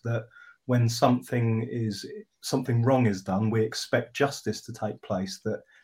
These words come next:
there'll be some sort of correction. Um, the problem is that because the family court system is on a, um, balance of probabilities as opposed to, um, beyond reasonable doubt, the measurement with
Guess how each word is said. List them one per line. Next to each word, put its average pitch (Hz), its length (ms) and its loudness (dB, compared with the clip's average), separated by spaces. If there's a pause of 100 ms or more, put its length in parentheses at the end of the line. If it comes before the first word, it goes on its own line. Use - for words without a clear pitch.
(100)
there'll 117 140 2
be 123 120 2
some 117 280 0
sort 113 200 -2
of 110 100 -6
correction. 107 720 -2 (460)
Um, 107 140 -2
the 113 100 -4
problem 117 420 6
is 120 320 -2
that 117 220 0 (300)
because 139 260 0
the - 80 0
family 139 340 4
court 127 260 0
system 123 360 0
is 117 140 2
on 120 100 2
a, 110 260 0 (480)
um, 104 240 0
balance 135 340 8
of 117 120 -2
probabilities 113 800 4 (100)
as 117 120 2
opposed 120 640 -2
to, 107 280 0 (280)
um, 110 460 0
beyond 117 440 4
reasonable 107 520 0
doubt, 113 440 2
the 113 80 -2
measurement 120 640 2
with 113 180 -4